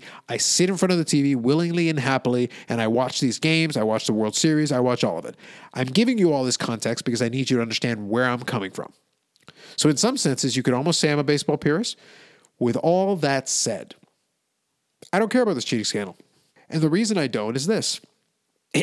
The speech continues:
As much as you may like it or not, and you're more than entitled to an opinion one way or the other on this,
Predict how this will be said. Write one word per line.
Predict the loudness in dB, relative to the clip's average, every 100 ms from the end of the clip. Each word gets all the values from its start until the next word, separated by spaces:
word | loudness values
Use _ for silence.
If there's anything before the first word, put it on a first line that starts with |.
| -2
As | -4 -2
much | -2 0
as | 0 0
you |
may | 0 0
like | 2 0 -2
it |
or | -6
not, | -4 -4 -4 -10 -6
and | -4 0
you're | 0 0
more | 0 0 0
than | -2 -6
entitled | -6 -4 0 0 0
to | -2
an | -4
opinion | -6 -2 0 0 -4
one | -4 -2
way | 0
or | 0
the | 0
other | -2 -2
on | -4
this, | -4 -2 -2 -6